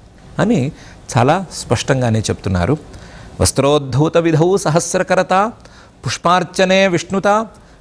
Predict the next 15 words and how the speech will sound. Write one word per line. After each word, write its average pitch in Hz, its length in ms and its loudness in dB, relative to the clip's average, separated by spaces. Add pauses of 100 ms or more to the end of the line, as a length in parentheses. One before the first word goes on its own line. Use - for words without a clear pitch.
(180)
గంధే 151 400 2
గంధవహాత్మత, 175 960 0 (460)
అన్నపచనే 143 680 -2 (880)
బహిర్ముఖాధ్యక్షత, 156 1500 0 (720)
పాత్రే 151 580 0
కాంచన 165 540 0
గర్భతాస్తి 151 800 -2
మయి 156 340 -2
చేద్ 185 220 0
బాలేందు 165 760 0
చూడామణే, 120 600 -4 (640)
శుశ్రూషాం 202 720 0
కరవాణి 156 600 0 (360)
తే 185 200 4
పశుపతే 151 680 -2